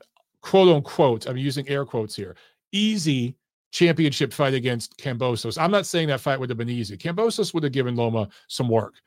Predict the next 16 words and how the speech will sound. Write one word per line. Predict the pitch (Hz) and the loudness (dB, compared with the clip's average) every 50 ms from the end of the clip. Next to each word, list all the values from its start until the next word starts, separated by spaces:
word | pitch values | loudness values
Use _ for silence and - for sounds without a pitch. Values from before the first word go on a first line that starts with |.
| _ - - - - - - _ | _ -20 -20 -20 -20 -20 -8 _
made | 131 147 147 | 2 2 4
him | 131 127 | 4 4
work | 120 120 110 - | 4 2 2 0
for | - 104 95 92 | -4 -6 -6 -6
it. | - - _ _ _ _ _ _ _ _ _ _ _ _ _ | -10 -16 _ _ _ _ _ _ _ _ _ _ _ _ _
But | 143 107 165 170 170 160 156 - _ _ _ _ _ _ _ _ _ _ _ _ - | -4 2 4 4 4 4 2 -2 _ _ _ _ _ _ _ _ _ _ _ _ -8
Loma | 151 165 190 196 202 185 170 - | 0 4 4 6 6 6 4 4
obviously | - 151 160 165 165 156 147 - 143 | 4 4 4 4 4 2 2 2 2
would | 143 147 135 | 2 2 0
have | 127 | 0
been | 139 131 | 0 -2
a | 123 | -2
massive | 123 123 123 131 131 131 127 - - 123 117 | -4 -4 -4 -2 -2 -2 -2 -4 -4 -8 -8
favorite | - - 113 110 98 101 98 - - | -4 -4 -4 -4 -4 -6 -10 -10 -10
against | 120 113 120 113 110 107 - - - _ _ _ _ _ _ _ _ _ _ _ _ _ | -6 -4 -2 -2 -2 -4 -8 -12 -16 _ _ _ _ _ _ _ _ _ _ _ _ _
Kambosos | - 143 123 107 110 104 98 - - 107 87 - - - - | -2 0 0 0 0 -2 -2 -4 -8 -10 -10 -10 -12 -14 -14